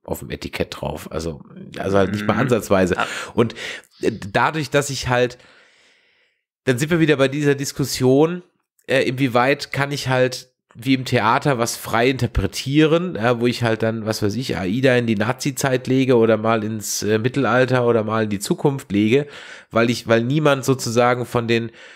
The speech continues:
Speaker 1: äh, Protagonisten, die da in der Oper auftreten, irgendwie so ein festgefügtes Bild hat. Also bei meinem Film halt irgendwie anders. Also entweder ich mach's halt
Speaker 2: Mhm.
Speaker 1: James Bond-mäßig und jeder ist halt grundlegend anders, dann hab ich halt so den Comedy-Bond und den ernsten Bond und den roughen Bond und keine Ahnung was,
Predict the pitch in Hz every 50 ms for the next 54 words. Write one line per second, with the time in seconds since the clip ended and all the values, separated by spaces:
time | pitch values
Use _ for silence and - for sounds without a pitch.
0 | - _ _ - - 113 107 - 123 123 - 123 - - 113 110 123 139 135 -
1 | - 131 131 131 131 127 120 120 107 - 123 131 131 - 120 113 117 123 123 110
2 | 101 117 117 120 104 95 131 131 135 127 113 92 113 123 123 - - - 120 123
3 | 120 - 107 92 117 117 117 113 101 110 107 101 - - 151 156 156 - - _
4 | _ _ _ - - 113 - - - 139 - - 98 - - - 147 175 190 180
5 | 123 110 98 104 - - 120 120 120 131 151 143 135 131 120 - - 165 165 156
6 | 151 139 127 - - 120 131 131 123 127 - - - 135 147 135 110 87 82 80
7 | - - 101 104 120 120 127 - 151 143 143 127 123 - 123 127 123 - - 127
8 | 120 113 - - 113 113 110 110 110 110 127 123 123 120 117 - - - 104 123
9 | 143 139 - 156 156 160 170 170 175 156 143 107 113 101 104 117 123 120 113 90
10 | 107 - - 101 87 - - - 107 156 202 220 - - 95 90 87 80 87 82
11 | - - 80 82 85 95 117 160 - - 110 98 101 101 - 101 - 107 98 -
12 | - 101 101 98 - - 123 120 147 147 127 123 123 - 123 127 107 - 107 98
13 | 104 101 90 65 - - 131 - - 127 110 - 104 117 113 95 92 95 107 107
14 | 101 95 98 101 - - 117 - 107 113 110 - 80 98 92 - - 101 98 95
15 | 98 120 147 165 175 180 175